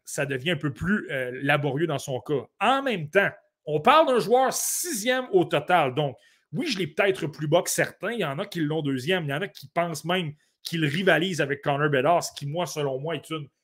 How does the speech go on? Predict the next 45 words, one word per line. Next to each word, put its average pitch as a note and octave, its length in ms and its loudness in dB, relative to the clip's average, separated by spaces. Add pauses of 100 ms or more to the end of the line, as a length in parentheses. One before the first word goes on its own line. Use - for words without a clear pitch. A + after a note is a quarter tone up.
(160)
absurdité E3 840 -4
totale. D#3+ 540 0 (320)
Ce - 160 -6
n'est D3 180 0
pas G#3 200 4
le E3+ 140 10
Bedard C#3+ 440 2
russe. D#3 300 -2
Ça, F3 140 -2
c'est C3 380 -8 (340)
clair F3 640 4
et C#3 160 -4
net. - 500 -6 (360)
Oui, F#3 120 0
je - 100 0
comprends F3+ 400 2
qu'il D3+ 120 -2
y D3+ 40 6
a D3 40 4
eu E3+ 60 2
le E3 60 -2
championnat D#3+ 460 0
mondial D#3+ 400 2
des C#3+ 100 0
moins D3 180 -2
de C#3+ 40 -2
dix-huit B2 340 -8
ans D#3+ 140 -2 (300)
deux D#3 260 6
mille D#3+ 160 0
vingt C#3+ 260 -2
et C#3 100 4
un, G#3 220 0 (320)
mais C#3 220 0
c'est, D3+ 340 -2 (120)
c'était F3 340 2
il D3+ 100 0
y D#3+ 60 4
a D3+ 60 4
deux C3+ 340 0
ans. D3+ 140 -2 (380)
Bédard D#3+ 520 6
a C3+ 80 0
progressé C#3+ 800 -4
énormément. D#3+ 920 2